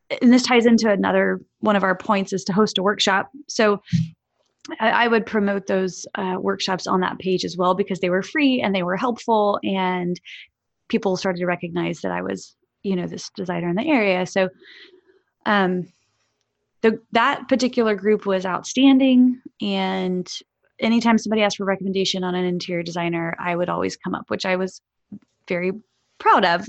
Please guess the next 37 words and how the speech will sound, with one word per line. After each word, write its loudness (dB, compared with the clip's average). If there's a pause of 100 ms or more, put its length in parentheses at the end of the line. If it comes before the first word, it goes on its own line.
honestly. -2 (440)
Um, 2
and 8
not, 4
certainly 2
not 6
to -2
disparage -2
the -2
group -2
here, -2
but -2
it's 2
just -2
not 4
the 4
same. 2 (140)
The, 0
the 0 (260)
focus -2
of -6
topics -4
are -2
much -6
different. -2 (500)
And, 0 (340)
uh, 0
I 0
just -2 (140)
have -2 (240)
found 2
that 0
it -2
doesn't 0
have -2
the 0
same, -2